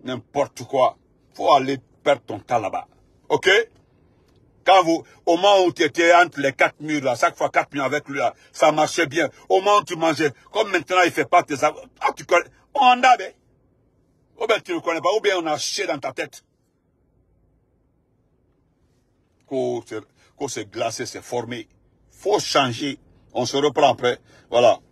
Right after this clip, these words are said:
Merci. Moi, je le répète encore une fois. Le jour où je vais voir un poste d'un forestier que Bogola Aba est au niveau de la forêt, là,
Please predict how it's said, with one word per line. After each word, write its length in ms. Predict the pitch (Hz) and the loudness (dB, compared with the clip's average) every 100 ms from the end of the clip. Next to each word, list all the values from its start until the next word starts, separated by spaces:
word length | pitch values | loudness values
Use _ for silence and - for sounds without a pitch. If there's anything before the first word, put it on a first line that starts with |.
| _ - | _ -10
Merci. 540 | 127 143 - - 143 - - _ | 0 0 0 -6 -6 -8 -20 _
Moi, 240 | 147 202 170 | 2 2 4
je 60 | |
le 80 | 165 | 2
répète 400 | 151 165 175 - | 2 2 2 2
encore 240 | 135 120 131 | -2 2 -2
une 80 | |
fois. 260 | 117 113 - - _ _ _ _ _ _ _ _ _ _ _ _ | 0 -4 -4 -12 _ _ _ _ _ _ _ _ _ _ _ _
Le 160 | 139 135 | 2 2
jour 180 | 147 | 2
où 20 | 170 | 0
je 100 | 147 | 4
vais 200 | 131 143 | 4 4
voir 220 | 131 123 | 4 0
un 140 | 131 | -2
poste 320 | 123 131 - | -2 -4 -4
d'un 140 | 120 120 | -4 -4
forestier 540 | 113 110 113 - 123 | -2 -4 -4 -4 -6
que 120 | - | -6
Bogola 440 | 107 123 120 123 110 | -4 -2 0 2 2
Aba 200 | 110 113 | 2 2
est 40 | |
au 40 | 113 | 0
niveau 200 | 117 110 | -6 -6
de 100 | 107 | -4
la 140 | 107 | -4
forêt, 240 | - 107 | -2 -2
là, 120 | 104 | -2